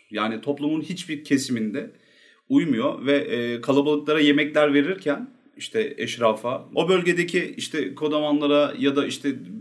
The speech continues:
bölgenin zenginlerine ya da üst kültür seviyesine, elit insanlara yemekler verirken bile onların içerisinde değil. Ama yani orkestranın seçici kurulunda aynı zamanda direktörler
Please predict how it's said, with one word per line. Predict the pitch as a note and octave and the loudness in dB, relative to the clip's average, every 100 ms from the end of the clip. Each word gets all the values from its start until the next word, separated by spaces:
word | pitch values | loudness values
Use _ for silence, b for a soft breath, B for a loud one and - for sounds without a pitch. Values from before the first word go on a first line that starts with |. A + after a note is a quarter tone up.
| - | -4
bölgenin | C3 B2+ C#3 | -2 2 4
zenginlerine | C3 C3+ C3+ C3 C3 C3 | 4 2 0 0 0 0
ya | B2 | 0
da | B2+ | -2
üst | - D3 - | -2 -6 -4
kültür | C#3 B2 | -6 -6
seviyesine, | A#2+ A2+ G2 A2 G#2+ | -6 -6 -6 -6 -6
elit | - C#3 C#3+ | 0 0 2
insanlara | B2 C3+ B2+ B2+ | -2 -2 -2 0
yemekler | B2+ C#3 C3+ C3 C3+ | 2 2 0 0 0
verirken | D3+ D3 A2 A2 | -2 -2 -2 -2
bile | F#3 | -4
onların | F3+ D3 D#3+ F3+ | -2 -2 0 0
içerisinde | D3 D3 C3 F3+ D#3+ | 0 -2 -2 -2 0
değil. | B2+ - | -2 -2
Ama | D3+ F3 - B B B | -2 -2 -2 B B B
yani | A2 A2 G2+ F2+ | -4 -2 -2 -4
orkestranın | - C3+ C3+ D#3 D3 C#3+ B2 D3 F3 | -2 -2 0 0 -2 -2 -2 0 -2
seçici | - C#3 C3+ C3 C#3 | 0 -2 -2 -6 -4
kurulunda | B2 A2 G2+ G2 E3 - B B B | -4 -2 -2 -2 -2 -4 B B B
aynı | B2 C3 | -4 -2
zamanda | A2+ A2 A2 D3 C3+ | -2 -4 -2 -2 0
direktörler | C3 B2+ C3+ C3 B2+ | 0 0 0 0 0